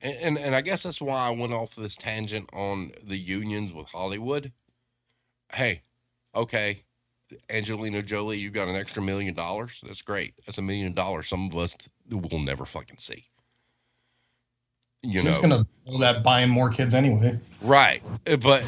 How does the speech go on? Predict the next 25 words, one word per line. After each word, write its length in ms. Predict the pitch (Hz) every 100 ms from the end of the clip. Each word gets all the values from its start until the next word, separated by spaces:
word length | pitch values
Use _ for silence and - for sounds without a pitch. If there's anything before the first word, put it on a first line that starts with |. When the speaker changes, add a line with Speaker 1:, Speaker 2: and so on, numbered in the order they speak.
| 110
Speaker 1:
and 180 | 107 -
eat 200 | 117 120
spiders 640 | - - 110 110 95 90
and 280 | 78 87 78
weird 260 | 110 101 85
shit. 260 | - 73 - - - - -
But 160 | 123 135
that's 220 | 123 -
the 80 | 117
point, 360 | 160 180 80 - _ _ -
is 400 | 131 113 104 - _ _ _
how 300 | - 127 170
come 360 | - 165 135 127
in 200 | 98 131
the 80 | 123
media, 480 | 131 117 82 85 110 _ _ _ - - _ _ _ _ _ _
the 140 | 107 107
workforce 720 | 123 175 - - 117 107 98
is 100 | 110
portrayed 680 | - 110 - 110 87 82 107 - _ _ _ _
in 160 | - 107
such 240 | - 117
a 40 | -
poor 260 | - 120
manner 420 | 120 90 71 -